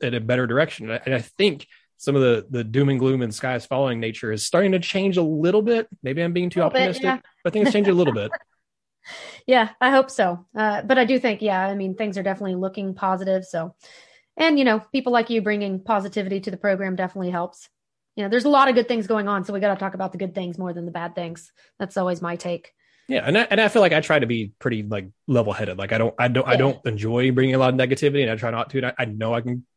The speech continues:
Speaker 1: probably have a little more positive skew, but I don't like to be, like, a bunch of, you know, like,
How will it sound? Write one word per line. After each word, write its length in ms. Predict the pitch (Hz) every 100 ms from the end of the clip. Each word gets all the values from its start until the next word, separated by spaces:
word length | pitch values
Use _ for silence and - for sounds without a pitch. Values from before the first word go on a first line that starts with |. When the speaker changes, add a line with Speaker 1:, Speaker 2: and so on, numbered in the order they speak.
| _ _
Speaker 1:
probably 240 | - 123 131
have 120 | 135
a 40 |
little 100 | 143
more 140 | 147 143
positive 360 | - 151 147
skew, 280 | 143 - 160
but 80 | 135
I 40 |
don't 240 | 147 156 -
like 200 | 131 -
to 160 | 117
be, 320 | 107 104 110 104
like, 180 | 101
a 60 | 104
bunch 280 | 104 110 110
of, 220 | 104 - _ - - _ -
you 80 | 113
know, 60 |
like, 160 | 104